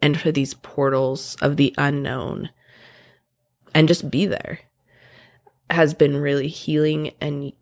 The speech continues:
useful. Because we see, I mean, we see it in all sorts of, not just religious institutions, but, like, capitalistic institutions, social media. Like, there is a certain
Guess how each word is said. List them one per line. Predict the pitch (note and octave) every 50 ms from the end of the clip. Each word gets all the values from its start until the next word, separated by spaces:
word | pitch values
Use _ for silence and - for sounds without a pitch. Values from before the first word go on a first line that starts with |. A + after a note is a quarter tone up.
| _ -
useful. | - D#3+ C#3+ C#3+ C3+ - - - - D#2+ E2 B2+ D3 D3+ - _ _ _ _ _ _ _ _ _ _ _ _ _ _ _ _ _ -
Because | F3 D#3+ - F#3 F3+
we | G3 F3+
see, | - - G#3 F#3+ -
I | F#3+
mean, | F#3+ F#3 F#3
we | F#3 F#3
see | F#3 - A3 G3+
it | F3+
in | D#3+ D#3+
all | D3+ D3 D#3
sorts | - - - G#3 A3 - -
of, | D3 C#3+ C3+ C3+ D3 E3+ - - - _ _ _ _ _ _ _ _ _ _ _ _ _
not | - E3 D#3+ D3+ - - -
just | - C3+ C#3 - - - - - - - - - _ _ _ -
religious | D3+ D3+ D#3 G3 A3+ G#3 D3+ D3+ -
institutions, | C#3 C#3 C#3 - - - C3+ - - C#3 C#3 - - C#3+ D3 C#3+ C#3+
but, | - - D3 B2
like, | C#3 C#3+ C3+ - - _ _ _ _ _ _ _ _ _ _ _ _ _ _ _ _ _ _ _ _ _ _ _ _ _ _ _ _ _ _ _ _ _ _ -
capitalistic | - - D3+ C#3+ - - F3+ G3+ G#3+ G#3 - D#3+ D3 -
institutions, | C#3 C#3 C#3 - - D3+ D3 - - C#3 C3 - - A2+ A#2 A#2+
social | - - D#3+ E3 - A3+ G#3+
media. | A3+ A#3 B3 A#3+ A3 F3 D3 A#2+ A2 C2+ - - - _ -
Like, | D3+ -
there | - F3 E3+ F3
is | F3 F3
a | E3+
certain | E3 - - F#3 F3+ F3 - E3 D#3+